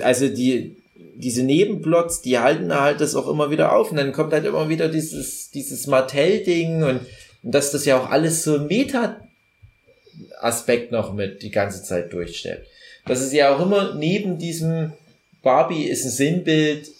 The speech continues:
für Feminismus und Rollenbilder und so weiter. Aber gleichzeitig ist es auch immer wieder, ja, und es ist auch ein Spielzeug, wo man so machen kann und wo man,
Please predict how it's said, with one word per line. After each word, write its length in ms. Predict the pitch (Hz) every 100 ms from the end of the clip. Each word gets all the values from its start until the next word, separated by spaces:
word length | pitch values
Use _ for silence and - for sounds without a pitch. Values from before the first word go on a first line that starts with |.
| -
für 720 | - - - 143 135 131 131
Feminismus 1120 | - 135 131 135 - - 160 156 156 156 -
und 560 | - 110 123 127 123 110 -
Rollenbilder 680 | 107 127 170 165 160 156 147
und 60 |
so 120 | 131
weiter. 300 | 135 143 143 143 - _ _ -
Aber 440 | 127 143 139 - - -
gleichzeitig 500 | 131 131 131 139 139
ist 120 | 139
es 80 | 127
auch 120 | 135
immer 180 | 139 135
wieder, 220 | 135 127 -
ja, 240 | - 131 151
und 120 | 131
es 80 | 123
ist 120 | 131
auch 100 | 131
ein 80 | 117
Spielzeug, 460 | - 156 156 139
wo 100 | 123
man 180 | 123 117
so 240 | 113 139 147
machen 300 | 139 131 131
kann 400 | 135 135 139 139
und 140 | 110
wo 80 | 113
man, 380 | 117 110 113 104